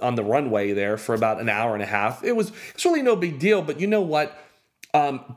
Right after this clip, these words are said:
th-, it was amazing to hear people complaining. It was like, "Oh my gosh, like, really? Like,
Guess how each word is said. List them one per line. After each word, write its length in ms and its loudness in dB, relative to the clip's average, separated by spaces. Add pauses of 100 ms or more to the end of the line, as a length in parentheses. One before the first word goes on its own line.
(100)
th-, 140 2
it 60 2
was 160 2
amazing 680 0
to 100 -2
hear 220 2
people 420 0
complaining. 1040 0
It 80 -2
was 180 -4
like, 260 -4
"Oh 100 -4
my 200 -4
gosh, 440 -2
like, 280 0 (500)
really? 580 0 (360)
Like, 240 0